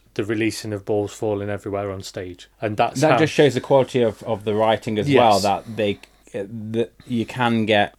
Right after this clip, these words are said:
Speaker 2: good pieces of new writing where symbolism is understood and used.
Speaker 1: Yeah.
Speaker 2: But even more than that, it's not just used once, it's used to reference quite a lot of other things going on under the surface as well.
Speaker 1: Yeah, and I would say f-, for me,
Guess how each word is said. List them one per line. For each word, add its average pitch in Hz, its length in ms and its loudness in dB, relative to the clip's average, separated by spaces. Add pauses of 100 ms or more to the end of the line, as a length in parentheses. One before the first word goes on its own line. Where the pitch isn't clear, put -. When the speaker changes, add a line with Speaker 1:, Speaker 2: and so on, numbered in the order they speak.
Speaker 2:
good 147 240 8
pieces 120 280 -2
of 104 140 2
new 127 240 4
writing 104 720 2
where 95 180 0
symbolism 107 720 -4
is 101 140 -6
understood 107 760 -4
and 101 200 -6
used. 101 640 -8
Speaker 1:
Yeah. 110 140 -8 (240)
Speaker 2:
But 123 200 -2
even 120 300 2
more 135 320 6
than 107 160 0
that, 98 220 -2
it's 101 120 -8
not 113 200 -4
just 104 240 -10
used 110 320 -4
once, 104 440 -4
it's - 280 -8
used 104 400 -6
to 104 80 -8
reference 101 420 -6
quite 101 460 -4
a 101 80 -8
lot 98 180 -8
of 98 180 -8
other 104 200 -4
things 98 420 -6
going 104 260 0
on 101 140 0
under 98 200 -2
the 95 100 -2
surface 101 520 -2
as 95 140 -6
well. 80 280 -4
Speaker 1:
Yeah, 104 260 -6
and 135 120 0
I 139 60 10
would 139 220 6
say 127 260 4
f-, - 240 -12 (100)
for - 180 -4
me, 110 380 0